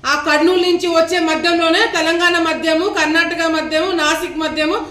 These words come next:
అన్నీ వేసుకొని తీసుకొచ్చి ఇక్కడ వ్యాపారాలు చేస్తున్నారు. సిగ్గుగా అనిపించట్లేదు మీకు?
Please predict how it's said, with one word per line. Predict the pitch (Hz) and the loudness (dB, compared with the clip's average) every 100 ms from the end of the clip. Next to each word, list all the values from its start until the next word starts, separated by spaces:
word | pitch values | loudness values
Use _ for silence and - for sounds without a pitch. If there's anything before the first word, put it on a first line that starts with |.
| - - | -12 -2
అన్నీ | 294 349 359 | 0 2 2
వేసుకొని | 330 320 339 330 | 2 0 -2 -2
తీసుకొచ్చి | 320 - 320 311 403 | -2 0 -2 0 0
ఇక్కడ | 349 | 0
వ్యాపారాలు | 294 285 294 311 277 | 0 0 0 0 0
చేస్తున్నారు. | 233 226 - 208 180 147 - - - - - - - - - - - - - - - - - - - - - - - - - - - - | -2 -4 -6 -10 -10 -12 -16 -20 -20 -20 -20 -20 -20 -20 -20 -20 -20 -20 -20 -20 -20 -20 -20 -20 -20 -20 -20 -20 -20 -20 -20 -20 -20 -6
సిగ్గుగా | 302 330 349 | -2 0 2
అనిపించట్లేదు | 370 359 359 381 359 359 | 2 2 0 0 2 2
మీకు? | 403 - 311 226 | 2 0 -4 -4